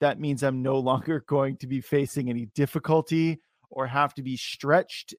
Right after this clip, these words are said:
in any way." And there was a time, even when I was in missions, there was a, uh,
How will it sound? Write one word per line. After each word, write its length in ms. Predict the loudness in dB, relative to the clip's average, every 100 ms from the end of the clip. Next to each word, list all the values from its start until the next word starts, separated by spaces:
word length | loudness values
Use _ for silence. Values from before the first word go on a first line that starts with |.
| _
in 120 | -6 -4
any 220 | -2 -2
way." 480 | -2 -2 -2 -4 -10 _ _ _
And 160 | -2 2
there 80 | 2
was 140 | 2
a 60 | -2
time, 640 | -4 -4 0 0 0 -4 -10 _ -4
even 280 | 0 2 2
when 100 | 2
I 80 |
was 160 | 2 2
in 180 | -2 0
missions, 680 | 0 0 -4 -4 -4 -10 -18 _ _ -6
there 180 | 0
was 180 | 0 2
a, 340 | 2 0 -2 -8 _ _ _
uh, 340 | 0 0 0